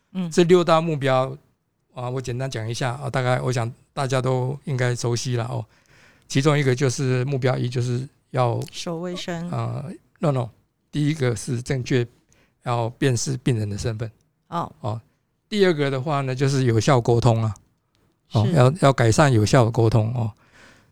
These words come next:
Speaker 2: 第三个是改善高警讯药物的给药安全。哦。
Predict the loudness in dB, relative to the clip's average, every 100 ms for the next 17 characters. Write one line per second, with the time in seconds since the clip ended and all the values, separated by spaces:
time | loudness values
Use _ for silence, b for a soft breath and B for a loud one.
0 | _ 2 6 4 6 4 6 6 6 6
1 | 4 6 4 2 _ 4 6 4 0 -2
2 | -2 2 2 4 4 6 6 6 6 6
3 | 4 2 -4 _ _ _ 4 6 6 6
4 | 2 2 -2 -4 _ _ _ _ _ _
5 | _ _ _ -2